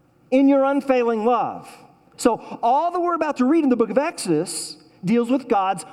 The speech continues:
unfailing love. So when I read about the plagues in Exodus seven through ten,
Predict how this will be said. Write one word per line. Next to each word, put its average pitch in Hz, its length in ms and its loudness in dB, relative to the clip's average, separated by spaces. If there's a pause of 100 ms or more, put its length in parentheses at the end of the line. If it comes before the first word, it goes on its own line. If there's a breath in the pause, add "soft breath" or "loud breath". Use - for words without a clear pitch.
(160 loud breath)
unfailing 262 1300 -2
love. 240 640 -4 (280 loud breath)
So 262 200 2
when 240 280 0
I 320 520 -4
read 214 800 2 (1120)
about 214 260 -2
the 170 80 -4
plagues 175 800 -4
in - 160 -8
Exodus 190 480 -6
seven 233 420 -2
through 185 160 -8
ten, 160 520 -2